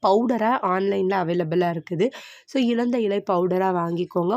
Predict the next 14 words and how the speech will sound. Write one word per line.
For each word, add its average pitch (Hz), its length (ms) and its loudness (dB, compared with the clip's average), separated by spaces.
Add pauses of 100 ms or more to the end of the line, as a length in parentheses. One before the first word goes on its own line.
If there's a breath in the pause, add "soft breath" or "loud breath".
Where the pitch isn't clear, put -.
(120)
பவுடரா 214 420 4
எடுக்கும்போது 180 640 0
இரண்டு 214 420 0
டீஸ்பூன் 208 420 -2
எடுத்துக்கொள்ள 170 560 -4
வேண்டும். 165 420 -2 (460 loud breath)
இலையா 262 400 0
எடுத்துக்கொள்ளும் 185 540 0
போது 170 180 2
ஒரு 269 160 0
கைப்பிடி 196 500 0
அளவு 170 300 0
எடுத்துக்கொள்ள 170 560 -2
வேண்டும். 165 400 0